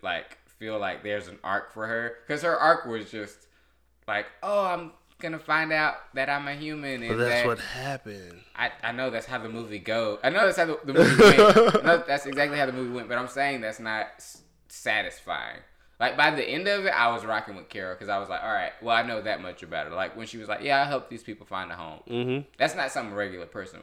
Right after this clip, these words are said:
Speaker 1: or, or normal people don't do that.
Speaker 2: Right.
Speaker 1: But she's a compassionate person, and she's fucking powerful as shit, so she was just like, "Yeah, I'm gonna help these people out. I'll be back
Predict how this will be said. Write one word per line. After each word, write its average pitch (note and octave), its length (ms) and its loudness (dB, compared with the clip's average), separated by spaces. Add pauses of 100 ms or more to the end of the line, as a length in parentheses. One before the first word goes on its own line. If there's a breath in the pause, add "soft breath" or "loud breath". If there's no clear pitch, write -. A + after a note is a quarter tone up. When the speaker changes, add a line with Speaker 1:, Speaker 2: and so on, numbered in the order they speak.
(100)
Speaker 1:
or, B2+ 80 -4
or B2 260 -4 (140)
normal D3 320 -6
people A2+ 340 -14
don't G2+ 300 -10
do G2+ 140 -8
that. F2 200 -8
Speaker 2:
Right. C3+ 240 -2 (280)
Speaker 1:
But B2 200 -6
she's B2 260 -10
a A2+ 60 -14
compassionate A2 720 -8
person, G2+ 440 -6
and F#2 140 -16
she's F2 260 -18
fucking F2+ 300 -14 (160)
powerful F#2 360 -6
as F2+ 100 -14
shit, F#2+ 320 -14
so F#2 100 -14
she F#2+ 180 -16
was F2+ 140 -16
just F2 220 -18
like, F2 300 -10 (540)
"Yeah, C#4 140 -4
I'm G#3 60 -4
gonna F#3+ 80 -8
help F#3+ 160 -6
these F#3 160 -12
people D#3 260 -8
out. G#2 240 2 (720)
I'll C#3 140 2
be D#3 120 -4
back E3 380 4